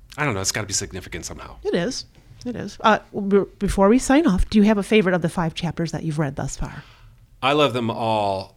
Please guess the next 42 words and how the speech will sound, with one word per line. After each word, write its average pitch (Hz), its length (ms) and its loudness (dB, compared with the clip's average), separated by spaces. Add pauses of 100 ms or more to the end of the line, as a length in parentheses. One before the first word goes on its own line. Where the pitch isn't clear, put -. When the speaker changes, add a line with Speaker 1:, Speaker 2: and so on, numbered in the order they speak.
(120)
Speaker 2:
Mm-hmm. 202 180 -10 (120)
Speaker 1:
but 123 120 0
there's 120 180 -2
one 139 240 2
that 131 120 2
I 120 340 0
l-, 113 260 -12
let 123 180 -6
you 127 100 -6
read 113 220 -2
that's 107 160 -6
gonna 113 160 -6
come 113 160 -6
out 107 140 -2
in 101 80 -8
a - 20 -10
couple 113 260 -8
of 98 80 -6
years, 92 580 -4 (440)
a 113 80 -4
year 113 340 2
and 104 80 -2
a 92 40 -6
half 104 180 -4
from 101 160 -8
now, 85 300 -8 (380)
uh, 95 260 -6
The 95 140 -6
Dead 110 320 -2
of 98 140 -8
Venice, 95 580 -6
which 101 320 -6
I 90 180 -10
love. 80 720 -10 (420)
Speaker 2:
I 170 60 -4
guess 165 220 6
what 165 100 6
it's 156 140 0
time 160 220 0
to 151 60 0
do 180 260 2
is 151 380 4